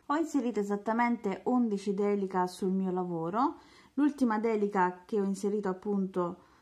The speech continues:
sul lavoro è questa qui, eccola qua. Sono ripassata ovviamente nell'ultima delica e poi nella prima delica inserita di questo giro. Adesso in questi spazietti equivocanti vado ad inserire una rocaille quindici zero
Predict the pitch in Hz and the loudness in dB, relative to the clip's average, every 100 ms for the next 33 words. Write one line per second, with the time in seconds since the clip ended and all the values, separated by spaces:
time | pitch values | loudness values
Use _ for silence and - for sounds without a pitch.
0 | _ _ 202 233 285 208 185 214 220 208 | _ _ -2 0 2 2 2 0 -2 -4
1 | 202 202 196 - 185 185 175 165 175 - | -2 -2 -2 -2 -4 -2 -4 -4 -6 -12
2 | - 190 - 170 - 165 175 - _ _ | -16 -12 -6 -8 -6 -8 -8 -12 _ _
3 | _ _ _ _ - - 240 214 202 202 | _ _ _ _ -6 0 2 2 0 0
4 | 202 202 233 202 202 185 202 214 202 190 | -2 2 2 4 2 0 0 2 -2 0
5 | 185 185 196 196 214 226 196 190 180 190 | 0 0 0 0 0 0 -2 -2 0 0
6 | 190 180 196 294 349 - 302 - 185 170 | 0 0 0 0 0 -2 -8 -2 0 0
7 | 190 214 240 233 180 202 233 170 190 208 | 0 -2 -2 -2 -2 -2 -2 -4 -2 -4
8 | 240 330 180 156 196 196 156 156 175 165 | -2 -2 -2 -4 -4 -4 -6 -6 -8 -8
9 | 165 87 165 175 - - - - 262 262 | -8 -8 -8 -12 -18 -20 -20 -4 0 0
10 | - 208 202 196 180 196 190 196 185 175 | 0 -2 0 -2 -2 -4 -2 -4 -4 -2
11 | 262 370 170 170 254 220 185 185 208 247 | -2 0 0 -2 -2 -2 -4 -4 -4 -2
12 | 254 165 196 - 208 226 285 285 147 165 | -2 -2 -4 -4 -4 -2 -2 -4 -4 -6
13 | 175 175 165 170 160 156 156 175 | -4 -4 -4 -6 -8 -8 -8 -10